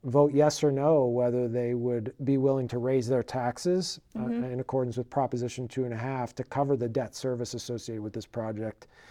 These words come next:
Speaker 1: in this case for twenty years. So that's the, kind of the informal lead up, w-,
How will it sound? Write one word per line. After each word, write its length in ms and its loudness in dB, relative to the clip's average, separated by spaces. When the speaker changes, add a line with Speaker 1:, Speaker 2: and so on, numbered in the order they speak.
Speaker 1:
in 100 -2
this 180 0
case 280 -2
for 140 -8
twenty 360 -4
years. 480 2
So 380 0
that's 280 2
the, 300 2
kind 200 4
of 80 4
the 120 4
informal 600 6
lead 240 8
up, 280 6
w-, 200 -4